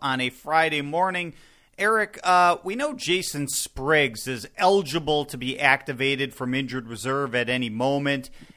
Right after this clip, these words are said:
If you were the Packers coaching staff, would you put him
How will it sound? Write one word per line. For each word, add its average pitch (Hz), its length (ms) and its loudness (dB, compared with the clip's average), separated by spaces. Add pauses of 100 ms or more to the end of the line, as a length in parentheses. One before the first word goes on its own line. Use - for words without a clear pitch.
(120)
If 180 240 -2
you 262 220 -4
were 311 180 -2
the 208 140 -4
Packers 165 560 2
coaching 147 500 -2
staff, 113 460 2
would 120 280 -6
you 220 280 -8
put - 380 -6
him 151 340 -2